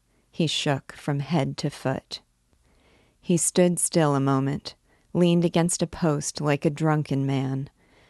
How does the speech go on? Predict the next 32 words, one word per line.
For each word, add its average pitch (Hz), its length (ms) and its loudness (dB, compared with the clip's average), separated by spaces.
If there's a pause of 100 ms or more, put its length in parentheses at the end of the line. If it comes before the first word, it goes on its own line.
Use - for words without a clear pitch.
(120)
then 170 180 4
followed 160 460 4
in 165 100 2
the 170 80 2
track 151 580 0
of 147 180 0
the 160 60 0
two 147 420 0
jolly 139 440 0
scamps. - 840 -4 (1120)
When 175 160 6
he 190 120 6
rejoined 160 520 4
them, 127 280 -2 (260)
they 175 100 6
had 160 180 2
changed 147 420 2
the 156 80 0
subject. - 800 -2 (580)
He 185 180 4
heard 185 280 6
them 185 160 4
singing 151 420 2
at 147 100 -2
the 156 80 2
top 156 300 2
of 165 120 -4
their 170 160 4
voices 143 720 0
the 135 200 2
old 143 300 2
refrain. 143 840 -2